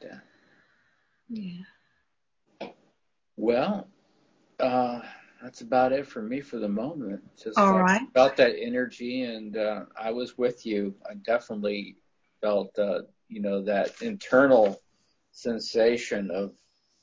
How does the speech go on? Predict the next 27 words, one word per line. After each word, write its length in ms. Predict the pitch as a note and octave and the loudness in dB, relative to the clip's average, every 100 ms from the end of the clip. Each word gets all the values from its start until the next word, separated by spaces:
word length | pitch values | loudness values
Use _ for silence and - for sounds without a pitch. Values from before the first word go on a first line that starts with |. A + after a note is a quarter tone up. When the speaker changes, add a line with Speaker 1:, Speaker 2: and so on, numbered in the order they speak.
| _ _ - | _ _ -10
Speaker 1:
of 180 | G#2 | -10
discomfort, 920 | G#2 G#2+ - - A#2+ A2 - G#2+ G2+ - - | -6 -8 -8 -4 -4 -4 -2 0 0 -4 -10
and 400 | G2+ F#2+ - - _ _ _ _ _ | -8 -8 -10 -16 _ _ _ _ _
it 100 | G#2+ | -4
wasn't 380 | A2 B2+ B2+ A2 | 8 8 8 4
coming 320 | - A#2+ A2+ | -4 -4 -2
up 120 | A2 - | -4 -6
as 160 | G2 - | -14 -8
anger, 460 | - A2+ A2+ G#2+ F2+ | -6 -6 -4 -4 -2
irritability 720 | A2+ A2 G2 F#2+ G#2+ A2+ G#2+ | -2 -2 -6 -8 -4 -2 -4
for 180 | G#2 G2+ | -6 -10
me. 180 | G#2 G2+ | -6 -6
It 80 | G2 | -8
was 160 | G#2+ | -10
just 240 | G#2+ G#2 - | -10 -10 -10
this 120 | G2+ | -12
shakiness, 840 | - A#2 G#2 - F#2 D#2+ - - - _ _ _ _ - - - - | -4 -2 -2 -2 -10 -10 -14 -16 -20 _ _ _ _ -20 -20 -20 -8
Speaker 2:
Mm. 300 | G3+ F#3 E3 - _ _ _ _ _ _ _ _ _ _ | -2 -2 -4 -14 _ _ _ _ _ _ _ _ _ _
Speaker 1:
which 160 | G2+ F2 | -8 0
Speaker 2:
Mm-hmm. 120 | G#2+ | 2
Speaker 1:
I 40 | G2+ | 2
attribute 560 | G2+ A#2+ G2+ G#2+ G2+ - | 2 -2 -2 0 -2 -4
to 100 | G2+ | -14
fear 580 | - A2+ G2+ F#2 F2 - _ _ _ - | -8 -2 0 0 -2 -8 _ _ _ -18
instead 360 | G2+ - G#2 | -16 -6 -4
of 100 | F#2+ F#2 | -4 -6
love. 360 | F#2 E2+ - | -4 -4 -4